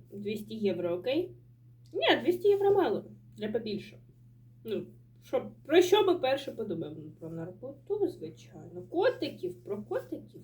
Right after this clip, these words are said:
М-м. Ютуб не любить. <laughs> Сподіваюсь, він, м-м, не розшифрує. Котики?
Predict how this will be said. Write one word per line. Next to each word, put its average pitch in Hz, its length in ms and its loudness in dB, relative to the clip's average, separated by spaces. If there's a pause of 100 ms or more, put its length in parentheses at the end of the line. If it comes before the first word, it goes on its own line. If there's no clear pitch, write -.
(260)
М-м. 359 120 -4 (1600)
Ютуб 220 320 -12
не 214 100 -10
любить. 214 260 -10 (600)
<laughs> 370 80 10
Сподіваюсь, 240 640 2
він, 208 380 -2
м-м, 208 460 -4 (300)
не 202 380 0
розшифрує. 185 520 -8 (1300)
Котики? - 400 -2